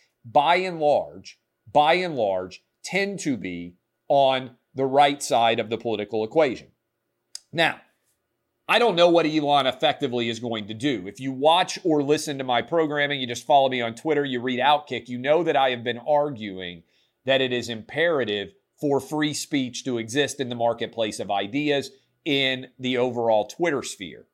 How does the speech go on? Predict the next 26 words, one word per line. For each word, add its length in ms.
Now, 300
there 240
are 120
people 360
out 240
there, 300
mostly 440
blue 240
checkmark 500
brigades, 420
that 80
have 100
been 140
saying, 260
"Well, 140
it's 100
a 60
private 500
company, 480
it 140
can 160
do 140
whatever 420
it 80
wants." 500
Well, 320